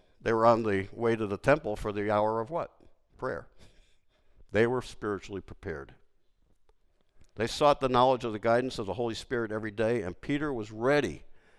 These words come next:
when Ananias and Sapphira tried to put one over on them. Joshua was not. He sought God's guidance after the damage was done.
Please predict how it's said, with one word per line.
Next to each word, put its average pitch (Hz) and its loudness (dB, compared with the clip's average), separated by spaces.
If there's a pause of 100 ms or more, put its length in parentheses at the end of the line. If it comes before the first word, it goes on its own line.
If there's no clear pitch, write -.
(260)
when 95 -4
Ananias 117 2
and 107 -10
Sapphira 101 -2
tried 90 -6
to 85 -10
put - -12
one 92 -8
over 87 -10
on 78 -16
them. - -16 (2250)
Joshua 95 -2
was 98 -10
not. 110 -6 (720)
He 135 -4
sought 110 2
God's 90 2
guidance 90 0 (320)
after 107 0
the 82 -8
damage 76 -10
was - -14
done. - -10